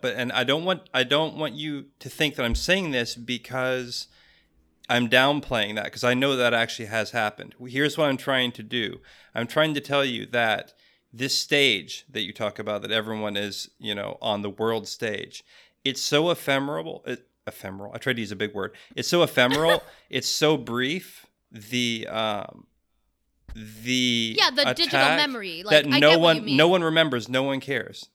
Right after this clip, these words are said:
Speaker 1: i-, in, in time, and so that, that should give you courage to say what you wanna say and do what you wanna do. Because at the worst, what I'm trying to say is, at the worst, that there's very few people. You know, we could maybe talk about specific incidents that we remember,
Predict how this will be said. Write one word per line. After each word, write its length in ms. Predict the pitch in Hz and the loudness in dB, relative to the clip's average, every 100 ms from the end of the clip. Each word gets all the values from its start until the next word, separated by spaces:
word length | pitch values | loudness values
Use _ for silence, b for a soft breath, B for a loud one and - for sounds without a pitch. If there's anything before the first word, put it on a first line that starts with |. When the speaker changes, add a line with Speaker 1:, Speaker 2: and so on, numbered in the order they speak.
| - | -8
Speaker 1:
i-, 40 | 131 | -4
in, 320 | 104 135 135 | 0 0 0
in 140 | 131 | -2
time, 340 | - 151 123 113 | 0 2 2 0
and 80 | |
so 80 | 143 | -4
that, 360 | 123 160 202 147 | 4 6 6 2
that 140 | 165 | 0
should 220 | - 170 131 | 0 -6 -2
give 240 | 185 180 | -2 0
you 140 | 190 | -4
courage 500 | 170 190 185 143 - | -4 -2 2 2 0
to 80 | 135 | -8
say 160 | - 143 | -4 -2
what 160 | 127 | -2
you 100 | 113 | -6
wanna 220 | 123 117 113 | -4 -4 -4
say 260 | 135 123 | 0 0
and 160 | 107 104 | 0 -2
do 120 | 123 | -4
what 100 | 120 | -4
you 100 | 117 | -4
wanna 260 | 117 113 - 127 | -4 -6 -8 -8
do. 180 | 135 | -6
Because 260 | 113 123 131 | -4 -4 -2
at 120 | 147 147 | -2 -2
the 100 | 160 | -2
worst, 680 | 143 180 127 78 - - B B _ | -2 0 0 -4 -12 -14 B B _
what 120 | 123 | 2
I'm 80 | 156 | 2
trying 160 | 156 180 | 2 0
to 60 | |
say 120 | - 131 | 2 0
is, 120 | 95 | 2
at 240 | 143 175 | 0 0
the 80 | 185 | -2
worst, 640 | 165 180 113 - - - _ _ _ _ - _ _ | -2 0 0 -4 -14 -18 _ _ _ _ -20 _ _
that 300 | 131 123 127 | 0 0 2
there's 220 | 143 127 | 2 2
very 360 | 110 151 180 175 | 4 4 4 0
few 240 | 175 165 | -4 -8
people. 540 | - 165 156 104 - - | -8 -10 -8 -8 -10 -2
You 60 | 135 | 0
know, 100 | 131 | 0
we 280 | 143 170 | 0 -2
could 160 | 180 160 | 0 -2
maybe 220 | 151 135 | -2 -2
talk 220 | - 135 | -2 -2
about 240 | 117 110 - | -2 -4 -4
specific 760 | - - 110 - 131 98 - - | -8 -8 -6 -4 -6 -8 -12 -8
incidents 720 | 131 156 143 107 101 98 - | -6 -4 -4 -4 -6 -8 -10
that 80 | 110 | -10
we 80 | |
remember, 500 | 104 101 98 98 98 | -8 -8 -10 -10 -14